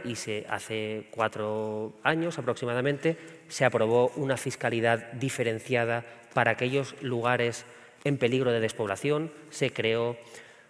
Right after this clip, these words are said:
por ejemplo, una Ruta noventa y nueve, que era visibilizar los pueblos de menos de cien habitantes para que, eh, tuvieran intervenciones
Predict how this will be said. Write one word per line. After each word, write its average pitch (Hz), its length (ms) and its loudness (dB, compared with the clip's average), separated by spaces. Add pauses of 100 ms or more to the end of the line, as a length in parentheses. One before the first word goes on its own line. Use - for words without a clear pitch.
(140)
por 123 120 -2
ejemplo, 143 320 2
una 143 220 2
Ruta 143 320 2
noventa 123 300 2
y 110 40 2
nueve, 143 500 2
que 123 100 0
era 123 100 2
visibilizar 127 880 -2
los 127 180 -6
pueblos 135 540 2
de 123 80 -2
menos 127 360 0
de 110 100 -6
cien 135 220 0
habitantes 123 680 0 (140)
para 120 280 4
que, 117 260 -2 (420)
eh, 107 300 -2
tuvieran 123 320 2
intervenciones 120 720 0